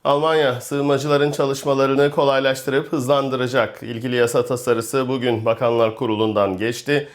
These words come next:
Mümkün olduğu kadar hızlı çalışma hayatına girecekler. En erken üç ay, en geç altı ay sonra Duldung verilecek. Asgari çalışma süresi haftalık yirmi saate indirilecek.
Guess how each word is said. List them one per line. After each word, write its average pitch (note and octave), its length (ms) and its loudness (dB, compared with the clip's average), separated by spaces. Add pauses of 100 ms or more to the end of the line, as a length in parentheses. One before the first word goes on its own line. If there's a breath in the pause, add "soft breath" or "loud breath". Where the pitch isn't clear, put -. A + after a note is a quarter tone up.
(160 loud breath)
Mümkün C#3 300 -4
olduğu C3+ 320 -2
kadar D#3 360 2
hızlı C3+ 400 -6
çalışma B2 420 -2
hayatına A2+ 460 2
girecekler. G2+ 680 -4 (300 loud breath)
En D3 120 0
erken B2+ 480 0
üç C#3+ 180 -6
ay, A#2 320 2
en D3 140 -2
geç C#3+ 280 -2
altı B2 340 0
ay C3+ 140 2
sonra B2 560 2
Duldung A#2 420 -2
verilecek. G2 560 -2 (340 soft breath)
Asgari D3 480 -2
çalışma D3 420 -2
süresi C3+ 400 -4
haftalık C3+ 520 -2
yirmi C3 280 -2
saate A2+ 420 0
indirilecek. G#2+ 760 -4